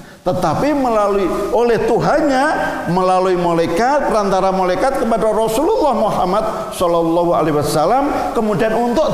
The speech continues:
disampaikan kepada kita manusia. Itu yang kita sebut dengan ilmu kauliyah, ilmu yang langsung datang dari Allah.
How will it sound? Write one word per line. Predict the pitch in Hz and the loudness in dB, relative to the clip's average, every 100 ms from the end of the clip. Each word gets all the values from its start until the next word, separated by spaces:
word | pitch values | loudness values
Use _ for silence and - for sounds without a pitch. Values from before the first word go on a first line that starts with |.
| 208 | -2
disampaikan | - 208 185 185 233 226 202 | -2 -2 0 -2 -2 -2 -2
kepada | 196 175 165 170 143 - | -2 -2 0 0 -2 -4
kita | - 277 - 170 120 107 113 - | -2 -2 0 0 0 -2 -4 -2
manusia. | 131 127 104 - 87 85 - - - - - - - | 0 0 0 0 -2 -2 -8 -14 -18 -20 -20 -10 -2
Itu | 202 285 262 | 0 2 2
yang | 262 190 160 | 2 2 2
kita | 170 160 | 0 0
sebut | 160 190 | 0 0
dengan | 196 175 156 - - | 0 0 -2 -4 -2
ilmu | 214 220 220 208 226 240 240 240 | 0 2 2 0 0 2 0 0
kauliyah, | 226 233 247 240 247 165 - - - - - - - - - - | 0 0 0 0 0 0 -2 -6 -8 -12 -18 -20 -20 -20 -12 -2
ilmu | 170 175 170 190 254 269 | 0 2 2 2 2 2
yang | 208 208 202 | 2 2 2
langsung | 262 254 240 277 262 | 0 0 0 0 2
datang | 208 233 233 254 | 0 0 0 0
dari | 240 240 254 | 0 0 0
Allah. | 247 311 285 240 120 - - | 0 0 0 0 -2 -4 -8